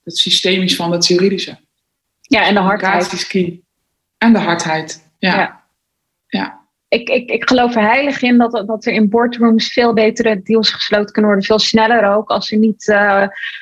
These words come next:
Speaker 2: als er op een, op een meer... Op een andere manier gecommuniceerd wordt. Ik wilde zeggen wat zachtere manier, maar dan, weet je, je hebt natuurlijk, de, mannen communiceren nou eenmaal anders dan vrouwen. Maar meer vanuit,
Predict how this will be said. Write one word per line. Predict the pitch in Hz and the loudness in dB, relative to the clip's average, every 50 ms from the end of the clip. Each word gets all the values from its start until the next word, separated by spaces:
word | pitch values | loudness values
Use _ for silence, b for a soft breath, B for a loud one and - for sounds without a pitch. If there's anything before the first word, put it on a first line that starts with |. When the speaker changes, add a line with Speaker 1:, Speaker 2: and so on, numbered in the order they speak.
| B B _ _ _ _ _ _ _ _ _ _ _ | B B _ _ _ _ _ _ _ _ _ _ _
Speaker 2:
als | _ 233 240 254 | _ 0 2 2
er | 262 | 2
op | 247 247 254 | 2 2 0
een, | 240 233 - - | -2 -2 -2 -2
op | 233 233 233 | -4 -2 0
een | 247 233 233 226 226 226 214 - - | 2 2 2 2 2 0 -2 -4 -2
meer... | - 226 233 233 226 226 226 220 220 233 214 - _ _ _ _ _ _ _ _ _ _ | 2 4 4 6 4 4 2 0 0 -2 -6 -10 _ _ _ _ _ _ _ _ _ _
Op | - - | -6 -4
een | - 226 | -4 -2
andere | - - 233 254 254 254 240 | 0 0 2 4 4 4 6
manier | 240 233 240 233 220 | 6 6 6 4 2
gecommuniceerd | - - - 233 226 226 220 214 - 226 226 233 | 0 -2 -2 0 2 2 2 2 2 0 0 0
wordt. | 196 196 208 208 | -2 0 0 0
Ik | 208 208 | 0 0
wilde | 220 220 214 220 | 0 0 0 0
zeggen | 208 - 226 208 - 214 | 0 -2 -2 -2 -2 -4
wat | 208 - - - 202 | -4 -4 -4 -2 -2
zachtere | - - 233 233 233 - - 247 | 0 0 0 -2 -2 0 2 4
manier, | 240 240 240 240 233 | 6 6 6 6 6
maar | 233 220 | 4 2
dan, | 220 220 208 - 247 - _ _ _ _ _ _ _ _ | 0 -2 -2 -6 -10 -14 _ _ _ _ _ _ _ _
weet | _ 208 208 | _ -4 0
je, | 220 220 | 0 0
je | 214 151 156 | 2 2 2
hebt | 208 196 202 | 0 0 -2
natuurlijk, | - - 214 208 214 196 - _ | -4 -4 -2 -2 -2 -4 -6 _
de, | _ 131 - - - _ - - _ _ _ | _ -2 -2 -2 -6 _ -20 -20 _ _ _
mannen | - 202 208 214 214 208 | 4 4 4 4 2 0
communiceren | 214 220 208 202 190 - 214 202 202 208 | 0 2 2 2 2 2 2 2 2 2
nou | 196 156 | 2 2
eenmaal | 175 190 190 170 | 2 2 2 2
anders | 175 190 196 196 190 | 2 2 0 0 0
dan | 202 196 175 | 0 -2 -2
vrouwen. | - - 190 185 196 214 233 277 320 330 B B B B B B B B | -2 -2 -2 0 0 0 2 0 0 -2 B B B B B B B B
Maar | _ 220 220 | _ 2 2
meer | 226 233 240 240 240 | 4 4 2 0 0
vanuit, | 240 240 226 214 214 214 214 - - - | 0 0 0 2 0 0 -4 -6 -16 -20